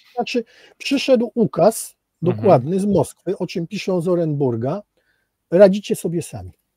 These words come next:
Speaker 2: A, no to to jest, e, no tak po rosyjsku.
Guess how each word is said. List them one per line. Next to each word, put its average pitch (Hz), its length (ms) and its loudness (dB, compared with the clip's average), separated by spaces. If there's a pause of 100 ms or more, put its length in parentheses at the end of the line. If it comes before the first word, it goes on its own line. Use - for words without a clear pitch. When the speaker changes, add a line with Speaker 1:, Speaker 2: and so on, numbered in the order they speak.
(800)
Speaker 2:
A, 92 300 -8 (460)
no 104 200 -12
to 110 140 -10
to 107 180 -8
jest, - 580 -8
e, - 40 -14 (1200)
no 311 180 -10
tak - 200 -12
po 302 100 -12
rosyjsku. - 480 -14